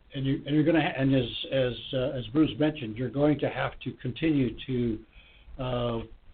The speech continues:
bring home this idea of don't touch each other, uh, and don't touch your hands, fa-, your, don't touch your face and with your hands.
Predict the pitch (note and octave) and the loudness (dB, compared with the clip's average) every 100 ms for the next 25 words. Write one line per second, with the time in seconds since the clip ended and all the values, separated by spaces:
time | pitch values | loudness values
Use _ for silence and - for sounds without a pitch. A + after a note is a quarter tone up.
0 | D#3+ D3+ D#3+ C3 E3+ F3 D3 A#2+ C#3 C3 | 2 8 10 10 8 8 6 2 0 0
1 | A#2+ C3 B2+ B2 A#2 - - - C3 C#3+ | 2 4 4 2 -2 -12 -20 -12 0 2
2 | D#3 - E3+ - F3 - D#3 G#3 C4+ - | 2 0 -4 -2 -4 0 0 2 -2 -6
3 | _ - - - - - - C3 B2 B2 | _ -20 -20 -20 -20 -6 -4 -2 0 2
4 | B2+ C#3+ B2+ B2+ A#2+ D3+ D3+ D#3 - C3+ | 2 2 0 0 6 6 8 4 0 0
5 | B2 C#3+ C3 - D3 E3 C3+ B2+ B2 A#2+ | 2 2 2 0 2 2 0 -2 -2 -2
6 | B2+ - D3 D3 D3+ D3+ C3+ A#2 - C#3+ | -6 -4 -2 0 -2 -2 -4 -6 -2 0
7 | F3 - - - A#2 A#2 A2+ A2+ A2 G#2+ | 2 0 -8 -8 -6 -6 -6 -8 -10 -14
8 | - C3+ B2+ A#2 A#2 D#3+ F#3 | -10 -6 -4 -2 0 0 0